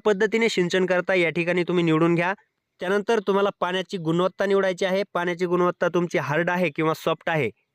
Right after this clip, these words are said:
या ठिकाणी निवडून घ्या. त्यानंतर जलस्रोत खोली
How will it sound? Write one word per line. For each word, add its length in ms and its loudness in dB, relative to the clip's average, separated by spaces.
या 120 2
ठिकाणी 360 0
निवडून 300 4
घ्या. 200 0
त्यानंतर 380 0
जलस्रोत 500 0
खोली 240 2